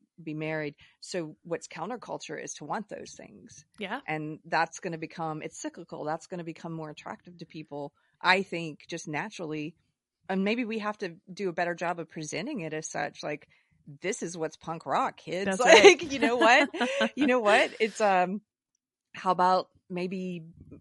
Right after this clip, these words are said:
Speaker 1: having concern for your, your mental health and your well-being and your physical health and a-, all of these things that, that in my generation, I'm a little bit older than you, but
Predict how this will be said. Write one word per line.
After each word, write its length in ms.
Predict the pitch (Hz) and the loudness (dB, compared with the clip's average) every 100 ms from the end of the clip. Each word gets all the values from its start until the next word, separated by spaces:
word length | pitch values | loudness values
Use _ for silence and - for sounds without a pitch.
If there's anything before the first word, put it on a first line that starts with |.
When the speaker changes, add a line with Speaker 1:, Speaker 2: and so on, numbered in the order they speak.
| 185 _ _ - | -20 _ _ -10
Speaker 1:
having 340 | 170 180 175 | -6 -4 -4
concern 560 | - 175 - 165 175 185 | -6 -8 -8 -8 -8 -10
for 520 | - 180 180 185 185 _ - _ _ _ - | -10 -8 -4 -4 -6 _ -20 _ _ _ -10
your, 600 | 202 190 185 180 170 - _ _ _ | -2 0 2 2 0 -2 _ _ _
your 200 | 180 185 | -8 -4
mental 300 | 175 202 208 | -4 -4 -6
health 320 | 180 269 233 - | -8 -8 -8 -8
and 140 | 170 | -8
your 140 | 165 165 | -8 -4
well-being 760 | 175 185 175 247 226 165 160 | -4 -4 -6 -6 -6 -8 -8
and 300 | 156 156 156 - _ | -10 -10 -14 -20 _
your 360 | - 185 170 156 | -18 -12 -8 -8
physical 400 | - 240 233 190 | -8 -8 -6 -8
health 360 | 170 165 170 | -6 -8 -8
and 140 | 156 156 | -12 -10
a-, 200 | - - | -10 -10
all 160 | - 180 | -6 -6
of 60 | 170 | -6
these 180 | 170 - | -10 -8
things 260 | 165 165 | -8 -8
that, 180 | 160 156 _ _ _ _ _ _ _ _ | -8 -8 _ _ _ _ _ _ _ _
that 240 | 170 156 - _ _ _ _ _ _ _ _ - | -4 -2 -4 _ _ _ _ _ _ _ _ -10
in 160 | 185 | -6
my 200 | 170 202 | -4 -4
generation, 720 | 247 285 277 269 269 - 269 254 | -4 -4 -4 -4 -6 -6 -6 -6
I'm 120 | 208 | -6
a 40 | |
little 160 | 226 226 | -6 -6
bit 100 | - | -6
older 240 | 180 180 | -6 -8
than 120 | 165 | -8
you, 220 | 160 160 - | -10 -10 -10
but 140 | 160 | -12